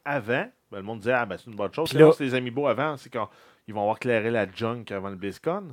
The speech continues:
Speaker 2: Puis là, on donne le spotlight à Diablo après l'ouverture, dans le fond, les cérémonies d'ouverture, en guillemets, du BlizzCon. Donc, normalement, c'est les grosses annonces que tu fais immédiatement après ça. Fait que là, tout le monde dit, « Hey, ça va être,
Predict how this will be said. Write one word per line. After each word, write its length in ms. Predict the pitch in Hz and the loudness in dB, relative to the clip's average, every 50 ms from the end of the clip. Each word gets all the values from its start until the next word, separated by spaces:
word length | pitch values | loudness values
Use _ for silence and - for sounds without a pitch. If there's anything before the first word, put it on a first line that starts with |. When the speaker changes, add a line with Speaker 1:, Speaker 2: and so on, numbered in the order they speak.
| - _ _ _ _ - | -18 _ _ _ _ -12
Speaker 2:
Puis 120 | - 127 | -2 6
là, 120 | 127 131 156 - | 8 8 8 8
on 220 | 127 120 117 110 | 6 4 4 8
donne 340 | 117 135 151 160 151 131 117 | 10 10 10 10 8 4 0
le 80 | 110 | -2
spotlight 800 | - - - - 120 - - 127 127 139 156 160 139 - - - _ _ _ _ _ _ _ _ _ _ _ _ | -4 0 2 2 2 4 4 4 6 6 6 6 4 2 -2 -10 _ _ _ _ _ _ _ _ _ _ _ _
à 280 | 156 151 156 165 165 123 | 4 6 8 8 8 6
Diablo 800 | 113 120 131 131 127 120 117 110 127 131 143 151 156 156 151 - - _ _ _ _ _ _ - _ | 4 6 8 10 10 10 8 8 6 6 6 6 6 2 -2 -6 -12 _ _ _ _ _ _ -4 _
après 480 | 156 139 135 - 135 123 147 151 156 147 | 2 2 4 4 4 8 8 10 10 8
l'ouverture, 640 | 123 117 131 117 - - - 139 143 147 147 143 123 | 8 6 4 4 4 2 4 6 6 8 6 6 6
dans 80 | 123 | 4
le 60 | 120 - | 4 4
fond, 80 | 143 | 4
les 80 | 143 135 | 2 2
cérémonies 420 | 123 - 120 123 127 127 120 131 | 2 2 0 4 4 4 4 4
d'ouverture, 380 | 139 135 131 123 - - 147 135 | 2 2 2 2 2 2 2 2
en 80 | 131 117 | 2 0
guillemets, 440 | 107 110 107 110 113 123 131 135 | 0 -2 -2 0 2 4 4 4
du 240 | 113 - 110 127 135 | 2 2 2 2 4
BlizzCon. 480 | 123 120 113 104 - - 131 160 233 269 220 | 4 2 0 0 2 4 4 4 4 4 6
Donc, 220 | 147 135 127 123 | 8 8 8 8
normalement, 420 | 127 123 127 123 123 117 123 143 156 | 4 0 2 2 2 4 2 2 0
c'est 120 | - - | 0 -2
les 120 | 107 107 104 | -4 -2 0
grosses 340 | 117 110 131 139 127 110 | 4 4 6 4 4 2
annonces 280 | 123 113 120 131 - - | 0 0 0 0 -2 -2
que 80 | 123 - | -4 -6
tu 100 | - - | -6 -6
fais 100 | 131 135 | -6 -4
immédiatement 640 | 135 135 127 127 120 123 135 - 104 123 127 123 | -2 0 0 0 2 2 0 0 2 0 0 2
après 260 | 117 113 110 107 107 98 | 2 2 0 -2 -4 -2
ça. 200 | - 170 214 - - - - - - - - - - _ | 0 0 0 0 -4 -12 -20 -20 -20 -20 -20 -20 -12 _
Fait 80 | - 107 | -6 0
que 60 | 117 120 | 0 2
là, 40 | |
tout 100 | - 123 | 2 0
le 60 | 107 107 | -2 -2
monde 200 | 113 127 113 110 | -4 -6 -4 -2
dit, « 40 | 117 | 0
Hey, 180 | 117 123 120 | 2 2 2
ça 180 | 98 - 131 107 | 0 -2 -2 -2
va 140 | 104 107 107 | 0 0 -2
être, 100 | 110 | -2